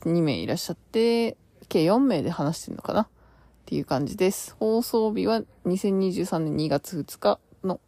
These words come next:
回となっております。まあ、宇多田ヒカルが、二千二十二年にバッドモードを、というアルバムをリリースしまして、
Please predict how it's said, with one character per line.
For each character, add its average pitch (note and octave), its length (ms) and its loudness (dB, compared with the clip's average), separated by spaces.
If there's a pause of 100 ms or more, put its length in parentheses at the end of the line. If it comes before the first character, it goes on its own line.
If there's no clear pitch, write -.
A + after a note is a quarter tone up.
(140)
回 D3 180 -2
と - 140 -12
な E2 80 -10
っ - 60 -10
て - 180 -14
お - 60 -16
り - 60 -20
ま D#3 180 -10
す。 - 260 -16 (480)
ま - 80 -4
あ、 G3+ 60 2
宇 E3+ 80 2
多 A#3+ 180 8
田 B3+ 140 10
ヒ - 180 -6
カ A#3+ 180 6
ル A#3 220 4
が、 A#3 520 6 (600)
二 G3+ 100 2
千 C#4 220 4
二 B3 160 8
十 G3+ 120 6
二 A3 140 4
年 B3 220 4
に C#3+ 140 2
バ D3 160 2
ッ - 20 -20 (160)
ド F#3+ 160 4
モ G3 380 4
ー - 20 -2
ド G#2 380 -2 (1600)
を、 A#3 240 8 (880)
と D#3 140 6
い C#3 120 8
う - 20 4
ア - 160 0
ル D#3 80 4
バ D3+ 100 6
ム D3 220 4
を C#3 100 -4 (520)
リ F3+ 140 4
リ F#3+ 200 4
ー - 20 2
ス E3 140 -4
し - 160 -2
ま E3 160 4
し - 180 -6
て、 G3 360 4